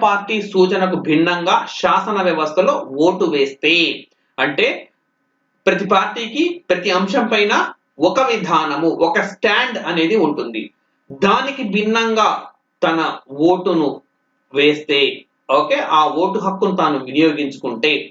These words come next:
అప్పుడు కూడా అనర్హత వేటుకు గురవుతారు. నెక్స్ట్ మూడోది, ఓటింగ్ కు గైర్హాజరవుతే,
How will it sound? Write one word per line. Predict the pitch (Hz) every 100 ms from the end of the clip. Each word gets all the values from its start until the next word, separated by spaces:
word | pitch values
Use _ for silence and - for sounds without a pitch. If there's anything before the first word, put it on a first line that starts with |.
| _ _ - 131
అప్పుడు | - 165 160
కూడా | 160 175 - - _ - -
అనర్హత | 160 156 180 160 139
వేటుకు | 135 175 190
గురవుతారు. | 156 104 - 90 - _ _ _ _ 143
నెక్స్ట్ | 170 - 135
మూడోది, | 170 190 160 107 - _ _ - 117 147 208
ఓటింగ్ | 277 - 269 254 226 226
కు | 277 330 - - 117 160
గైర్హాజరవుతే, | 208 - - - 160 156 151 143 127 127 147